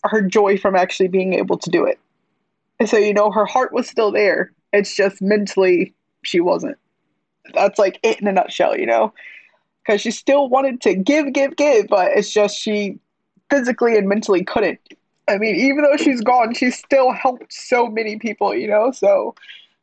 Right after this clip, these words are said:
I mean, that's what we have to live on, her memory of actually being that good person. There's not many people that would just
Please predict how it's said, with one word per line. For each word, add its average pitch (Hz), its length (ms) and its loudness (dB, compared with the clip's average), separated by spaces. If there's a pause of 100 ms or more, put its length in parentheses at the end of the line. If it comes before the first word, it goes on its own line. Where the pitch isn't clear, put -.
(400)
I 190 140 -2
mean, 208 200 0
that's 208 260 2
what 208 120 2
we 226 120 2
have 226 240 2
to - 80 -10
live 220 160 -2
on, 196 240 2
her 208 140 0
memory 214 400 0
of 185 140 0
actually 202 440 -2
being 196 380 -4
that 185 280 0
good 214 240 0
person. - 480 -6 (200)
There's 226 280 0
not 240 300 0
many 240 220 -4
people 208 400 0
that 180 280 2
would 190 160 2
just - 280 0